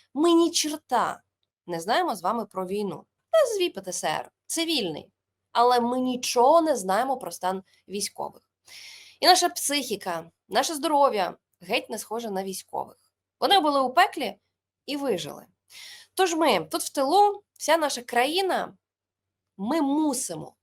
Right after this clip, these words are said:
ми маємо побудувати в нашій країні найкращу інфраструктуру для реабілітації всіх наших військових, залучаючи світові і американські досвіди, як виводити із цих страшних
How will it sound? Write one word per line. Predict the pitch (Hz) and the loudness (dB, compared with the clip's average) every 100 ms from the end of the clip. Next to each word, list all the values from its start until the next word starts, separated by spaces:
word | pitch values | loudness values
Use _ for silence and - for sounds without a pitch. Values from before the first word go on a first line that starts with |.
| _ | _
ми | 214 285 | 0 2
маємо | 247 254 311 339 269 254 | 4 4 4 4 2 -2
побудувати | - 262 226 226 226 233 311 349 240 | -4 -4 -2 -4 -2 2 2 0 -8
в | 196 | -4
нашій | 233 269 196 | -4 -4 -10
країні | 190 208 349 359 233 - - _ | -6 -2 0 -2 -6 -10 -20 _
найкращу | 339 392 381 370 339 285 - | 0 0 0 0 0 0 -4
інфраструктуру | 214 208 202 - 202 - 359 415 277 - _ _ | -8 -8 -12 -12 -18 -2 0 0 -2 -6 _ _
для | 196 277 | 0 2
реабілітації | 254 262 262 208 220 220 214 233 294 - 302 | 4 2 2 -2 -6 -6 -4 -4 -4 -8 -12
всіх | - - 226 - | -12 -12 -12 -10
наших | 180 185 165 - | -8 -10 -14 -14
військових, | 180 - 160 - _ _ | -14 -12 -16 -16 _ _
залучаючи | 165 190 220 220 254 240 240 233 | -6 -4 -2 2 2 2 0 -2
світові | 233 240 233 | -4 -6 -4
і | 220 214 | -4 -4
американські | 190 208 214 226 247 - | -4 -4 -2 -2 -2 -8
досвіди, | 214 196 196 175 - - - - - - - | -6 -2 -2 -4 -10 -16 -20 -20 -16 -16 -16
як | 196 285 302 | -2 0 0
виводити | 240 294 233 262 311 208 269 | -2 -2 0 0 -2 -2 -6
із | 240 | -6
цих | 302 302 | -6 -8
страшних | - 226 - 285 294 | -10 -10 -6 -4 -6